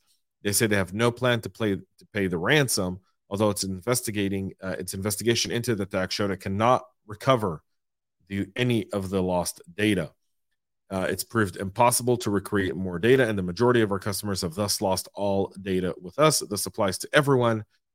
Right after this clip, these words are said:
we have not contacted up to this time. Wow. So the encryption was performed via the admin systems. There's no evidence that attackers had access to or exfiltrated any of the data.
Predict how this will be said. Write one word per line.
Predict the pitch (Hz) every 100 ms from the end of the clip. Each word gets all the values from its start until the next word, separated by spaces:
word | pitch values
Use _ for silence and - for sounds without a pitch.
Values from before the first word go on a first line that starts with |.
| _ _ _
we | 127
have | 117 107
not | 95 -
contacted | 104 95 98 92 - 92 -
up | 92 -
to | - 92
this | 87 -
time. | - 95 85
Wow. | 82 85 87 80 78 _ _ _
So | - 113 104
the | 98 101 87
encryption | 98 135 107 117
was | 101
performed | - 95 120 113
via | 95 107 104
the | 92
admin | 101 101 98
systems. | 95 175 175 151 127
There's | 101 90
no | 110
evidence | 101 101 101 95
that | 98
attackers | 95 104 92 98
had | 95 -
access | 101 98 98 -
to | 151 131
or | 117
exfiltrated | 151 156 151 - 107 98 87
any | 95
of | 95
the | 90
data. | 87 90 85